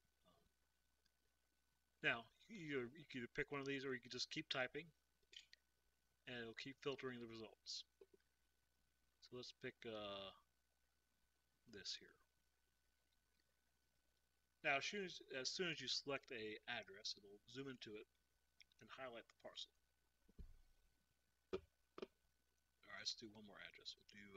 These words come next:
uh, thirty-four hundred Southwest, and here are your results. And again, you keep typing or pick, pick a result.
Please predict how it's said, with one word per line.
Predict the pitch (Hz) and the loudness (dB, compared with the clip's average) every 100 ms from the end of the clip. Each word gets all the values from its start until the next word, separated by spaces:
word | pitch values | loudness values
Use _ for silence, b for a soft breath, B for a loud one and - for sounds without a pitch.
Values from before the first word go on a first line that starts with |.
| 92 | -8
uh, | 90 90 95 - _ _ _ _ _ _ _ _ - - | -6 -6 -6 -8 _ _ _ _ _ _ _ _ -14 -8
thirty-four | - 127 127 127 | -2 -2 -2 -4
hundred | 113 113 107 107 - - - - - - - _ _ _ _ - - _ _ - | -4 -6 -10 -12 -14 -16 -14 -16 -18 -20 -20 _ _ _ _ -16 -16 _ _ -2
Southwest, | - 123 117 - 101 101 101 - - - _ _ _ _ - - _ - - - _ _ _ _ | 2 2 0 -4 -8 -2 2 2 2 -10 _ _ _ _ -20 -20 _ -2 -2 -6 _ _ _ _
and | - 117 | -8 -2
here | 131 127 | 4 4
are | |
your | 113 | 2
results. | 107 101 - - - - _ _ _ _ _ _ _ - | 0 -4 -6 -8 -8 -8 _ _ _ _ _ _ _ 2
And | 131 | 6
again, | 123 123 | 6 6
you | 113 | 2
keep | - 135 | -2 -2
typing | - 131 127 127 | 4 4 4 0
or | 107 - | -4 4
pick, | 127 - - _ _ _ _ _ _ _ _ - - | 6 6 2 _ _ _ _ _ _ _ _ -14 -8
pick | - | -8
a | 101 | -6
result. | 95 90 | -8 -10